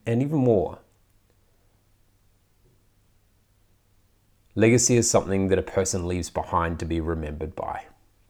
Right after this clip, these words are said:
They are pathways that guide people in decisions with what to do or what not to do. By wanting to leave a mark and a, create a legacy example for people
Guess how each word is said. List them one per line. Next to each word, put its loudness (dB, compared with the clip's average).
They 0
are 4
pathways 6
that 0
guide 10
people 2
in 0
decisions 2
with 0
what 4
to -2
do 4
or 8
what 2
not 0
to -2
do. -2
By 10
wanting 8
to 2
leave 6
a 4
mark 4
and 0
a, 4
create 4
a 4
legacy 2
example 2
for -6
people -6